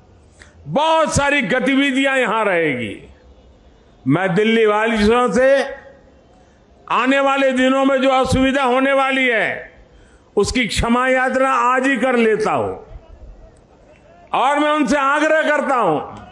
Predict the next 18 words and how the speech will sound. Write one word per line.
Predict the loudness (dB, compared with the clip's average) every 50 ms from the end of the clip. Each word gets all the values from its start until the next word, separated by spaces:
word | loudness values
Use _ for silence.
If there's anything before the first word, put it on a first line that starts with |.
| -20 -20 -20 -20 -20 -20 -20 -20 -20 -20 -20 -20 -20 -20 -20 -20 -20 -16 -8 -4
ये | -2 0 2 2
मेहमान | 2 2 2 0 0 0 0 0 0 0 0 -2
हम | -2 0 0 0
सबके | 0 0 -2 -2 -4 -4 -6 -4 -2
हैं, | -2 -2 0 -2 -2 -2 -2 -4 -4 -8 -10 -14 -12 -6
हमें | -4 -2 0 0 0 -2 -2
थोड़ी | 0 0 0 0 -2
तकलीफ | -2 -4 -2 -2 0 0 0 0 0
होगी, | 0 0 2 2 2 0 0 0 0 0 0 -2 -4 -10 -12 -18 -20 -20 -20 -20 -20 -20 -20 -20 -20 -20 -14 -6 -2
थोड़ी | -2 0 0 0
असुविधा | 0 0 0 0 0 0 0 2 2 2 0 0 0
होगी, | 2 2 2 2 2 0 0 2 2 0 0 -2 -6 -8
ट्रैफिक | -12 -12 -6 -4 -2 -2 -2 0 -2 -2 -2 -2 -2
की | -2 -2 0
सारी | 0 0 0 0 0 0
व्यवस्थाएं | 2 2 2 2 2 0 0 -2 -2 -2 0
बदल | 0 0 0 2 0 0
जाएगी, | 0 0 0 0 0 0 0 0 0 0 -2 -4 -8 -12 -16